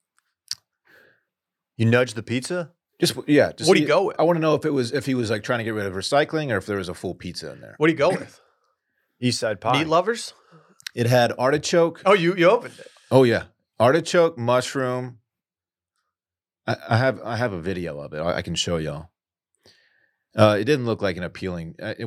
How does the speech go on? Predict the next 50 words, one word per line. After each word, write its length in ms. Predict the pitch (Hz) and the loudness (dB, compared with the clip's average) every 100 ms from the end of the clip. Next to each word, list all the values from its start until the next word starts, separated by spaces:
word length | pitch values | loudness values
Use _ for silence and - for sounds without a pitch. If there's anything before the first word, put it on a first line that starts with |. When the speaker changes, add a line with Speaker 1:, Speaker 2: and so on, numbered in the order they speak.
| 104 | -8
Speaker 2:
I, 60 | 107 | -8
Speaker 1:
That's 160 | - | -6
Speaker 2:
it's 80 | 113 | 0
Speaker 1:
not 180 | 135 120 | 0 2
my 140 | 120 | 0
Speaker 2:
it's 80 | 110 | -2
Speaker 1:
kind 140 | 113 117 | 0 2
Speaker 2:
not 60 | |
Speaker 1:
of 60 | 117 | 2
Speaker 3:
You, 60 | 117 | 2
I 40 | |
mean, 80 | 107 | 4
Speaker 2:
my 60 | 185 | 2
Speaker 3:
you 40 | 208 | 2
Speaker 2:
kind 60 | |
of 60 | 220 | 2
Speaker 3:
name 80 | 180 | 2
those 200 | 165 175 | 0 0
Speaker 2:
pizza. 40 | - | 0
Speaker 3:
two. 40 | 180 | 2
That 140 | 165 - | 2 2
sounds 200 | 175 147 | 0 0
like 120 | 131 | -2
it's 120 | 127 | 0
up 120 | 139 | -2
my 240 | 123 131 139 | 0 -2 0
alley, 280 | 151 156 151 | 0 0 -2
but 260 | 127 120 | -6 -8
you, 120 | 131 165 | -6 -4
you 200 | 185 175 | 0 0
Speaker 2:
Yeah. 20 | |
Speaker 3:
ain't 140 | 120 | 0
eating 180 | 120 117 | -4 -8
that. 260 | 123 123 117 _ 214 180 _ _ - - | -4 -4 -6 _ -20 -20 _ _ -20 -6
Speaker 2:
Also, 200 | 156 165 | -2 0
let 60 | 170 | 0
me 60 | 165 | 2
back 200 | 156 151 | 2 2
up 100 | 120 | -2
a 40 | |
little 120 | 107 | -2
bit. 180 | 87 82 | -2 -4
I've, 200 | 113 120 - | -4 -4 -2
I've 140 | 120 | -4
met 200 | 113 147 | -2 -2
my 120 | 156 151 | -2 -4
neighbor 420 | 131 123 120 113 | -2 0 0 0
exactly 400 | 98 110 107 101 | -2 -2 -2 -6
one 280 | 92 92 90 | -6 -8 -8
time, 280 | 85 69 | -10 -12